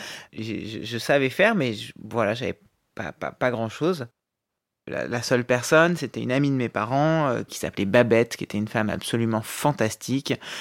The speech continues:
Et, euh, un jour, elle est arrivée, euh, chez nous et elle avait, euh, dans ses mains, c'était tout petit comme ça, un minuscule chiot. Je devais avoir trois, quatre ans et Snoopy, je l'ai connu, euh, jusqu'à ce qu'il nous quitte quand j'avais, euh, vingt-trois, vingt-quatre ans. Donc c'est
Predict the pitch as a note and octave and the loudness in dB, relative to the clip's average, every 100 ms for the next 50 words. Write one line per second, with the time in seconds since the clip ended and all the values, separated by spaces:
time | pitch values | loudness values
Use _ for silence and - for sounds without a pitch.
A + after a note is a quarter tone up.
0 | - - - B2+ D3+ D#3+ B2+ A#2+ A#2 A#2 | -12 -12 4 8 8 8 6 6 6 4
1 | A2 A#2+ C#3 C3 G#2 G2+ A2+ B2 A#2+ C3 | 0 4 4 6 4 4 2 4 4 6
2 | B2+ G#2 - B2 A#2 B2+ D#3 A#2 A2 G#2 | 6 4 4 2 4 6 4 4 4 4
3 | G#2+ A#2+ B2+ G#2+ G#2 B2+ A#2+ - B2+ B2+ | 4 4 4 2 2 2 2 2 2 4
4 | D3+ C#3 - A#2+ - F#3 D#3 - D#3 D#3 | 2 0 -4 -4 -2 -4 -4 -2 0 0
5 | B2+ A#2 C3 C3 A#2+ C#3 D#3+ E3 D#3 - | 0 0 0 2 2 2 4 4 2 -2
6 | C3 - - C3+ C#3 D3+ - - - - | -6 -4 -2 4 4 2 -8 -18 -16 -18
7 | - _ A#2+ A#2 C3+ B2 A#2+ A#2 C3 B2 | -20 _ -4 0 4 4 4 2 0 0
8 | A#2+ B2 C#3+ D3+ - C#3+ A#2 - B2+ A#2+ | 0 4 4 4 0 -4 -4 -2 -2 0
9 | C#3+ D3+ C3+ - C3 B2 C3 C#3+ B2+ A2+ | -2 0 0 2 4 4 4 4 2 -2
10 | A#2 - A#2 - - A#2 G#2+ - D3 - | -4 -2 -4 -4 -6 -6 -4 -4 -4 -4
11 | - A#2 A2+ A#2 A2 B2 B2 A2+ A2 G#2 | -6 -4 0 0 2 2 2 2 2 0
12 | G2+ G2+ G2+ A#2 A2+ - B2+ A#2+ A2+ A#2 | -2 -6 -2 -2 -2 -2 0 0 0 -2
13 | - A#2+ G2+ A2 - G#2+ | -2 -8 -6 -8 -8 -8